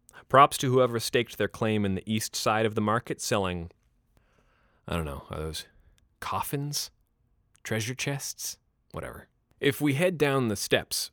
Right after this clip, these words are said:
of the Agora, we're confronted by the self-explanatory mold colony and its tainted mold offshoots,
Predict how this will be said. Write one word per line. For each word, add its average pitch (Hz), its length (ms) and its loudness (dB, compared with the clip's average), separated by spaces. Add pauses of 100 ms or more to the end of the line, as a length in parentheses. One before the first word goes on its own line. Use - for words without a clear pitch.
of 92 160 -8
the 85 180 -8
Agora, 76 480 -10 (420)
we're 113 120 -2
confronted 127 560 0
by 98 220 0
the 90 340 -6 (300)
self-explanatory 120 1200 4 (140)
mold 110 360 4
colony 82 520 -4 (160)
and 95 160 -4
its - 220 -4 (200)
tainted 113 420 2
mold 98 440 2
offshoots, 82 760 -4